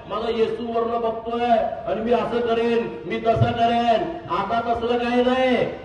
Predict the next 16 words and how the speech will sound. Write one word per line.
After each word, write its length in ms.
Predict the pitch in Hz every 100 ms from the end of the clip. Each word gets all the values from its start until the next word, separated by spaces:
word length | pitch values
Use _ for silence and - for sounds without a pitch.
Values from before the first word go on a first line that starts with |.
| -
जर 420 | 143 220 233 247 233
तुझ्या 240 | 226 240
घरात 480 | 240 220 220 226 233
देवाऱ्यात 680 | 226 226 233 233 233 240 -
फोटो 280 | 214 226 240
नसला 840 | 196 226 247 220 208 220 262 302 - - -
तर 380 | 208 226 226 226 226
तू 120 | 226
मेला, 800 | 220 185 214 240 240 226 233 254
तुझी 180 | 214 208 226
नोकरी 260 | 208 208 226
गेली 340 | - 226 233
म्हणून 320 | 240 226 220 -
समज, 400 | 220 220 190 - - - 740 831 855 - - - - - - -
बरोबर 300 | 196 262 277
ना? 240 | 269 -